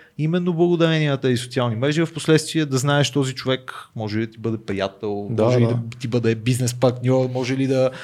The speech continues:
Speaker 1: а, нещо си там да правиш него, ако погледнем, примерно, към твоята сфера, да правиш, примерно, песни с него
Speaker 2: М.
Speaker 1: по някакъв начин.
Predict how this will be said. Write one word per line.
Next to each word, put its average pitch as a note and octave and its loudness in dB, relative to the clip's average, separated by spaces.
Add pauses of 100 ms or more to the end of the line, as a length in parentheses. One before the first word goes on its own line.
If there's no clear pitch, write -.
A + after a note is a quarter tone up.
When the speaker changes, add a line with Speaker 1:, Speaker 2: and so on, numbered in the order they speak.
(220)
Speaker 1:
а, C3+ -4
нещо C3+ 0
си - -8
там C#3 4
да B2 0
правиш C3 4
него, C3+ 4
ако B2+ 0 (200)
погледнем, C3 4
примерно, C3+ 6
към B2+ -2
твоята C3 2
сфера, B2+ 6
да B2+ 2
правиш, B2+ 4
примерно, C3 2
песни B2+ 2
с - -4
него C3 4
Speaker 2:
М. G2 2
Speaker 1:
по C3 0
някакъв B2 -2
начин. B2+ -2